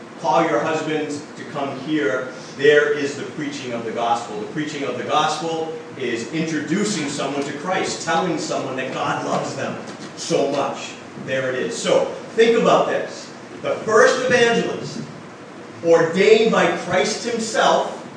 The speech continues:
was a woman, and not just any woman, but a woman who we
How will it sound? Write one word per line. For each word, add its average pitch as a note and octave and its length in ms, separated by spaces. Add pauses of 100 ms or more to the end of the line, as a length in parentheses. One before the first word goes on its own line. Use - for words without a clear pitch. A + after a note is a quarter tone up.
(840)
was E3 160
a D3 100
woman, D3 400 (1040)
and F3 160
not E3 240
just - 300
any G#3 380
woman, - 260 (340)
but D3 140
a D3 140
woman E3 300
who D#3 100
we D3+ 160